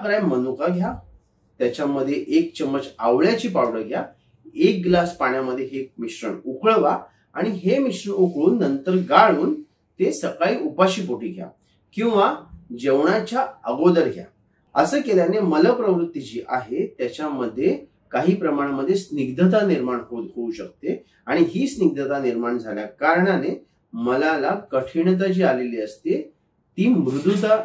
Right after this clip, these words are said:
येऊ शकते. म्हणजे कडक संडासला जे होत असतं ते मृदू होऊ शकतं आणि तुमचा त्रास जो आहे ना हा कमी होऊ शकतो. मित्रांनो, कडक संडासला का होते हे आपण जाणून घेताना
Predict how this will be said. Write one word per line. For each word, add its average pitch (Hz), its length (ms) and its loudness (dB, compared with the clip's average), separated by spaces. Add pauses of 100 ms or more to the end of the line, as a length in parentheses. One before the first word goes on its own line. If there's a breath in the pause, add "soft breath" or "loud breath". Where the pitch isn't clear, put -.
येऊ 131 160 0
शकते. - 360 -10
म्हणजे - 200 -8
कडक 170 320 4
संडासला 127 540 -6
जे 110 380 -8 (100)
होत 156 180 -4
असतं - 440 -6 (460)
ते 185 100 4
मृदू 156 420 0
होऊ 135 240 2
शकतं 98 360 -8
आणि - 240 -4
तुमचा 120 260 -4
त्रास 165 360 0
जो 160 140 -4
आहे - 220 -4
ना 247 80 -4
हा 208 160 -10 (120)
कमी 131 200 -2
होऊ 95 140 -6
शकतो. - 200 -18 (140)
मित्रांनो, 269 480 2 (140)
कडक 240 200 2
संडासला 214 480 -6
का 214 240 -2
होते 175 360 0
हे 165 160 -2
आपण 170 420 0
जाणून 135 360 2
घेताना 139 380 -4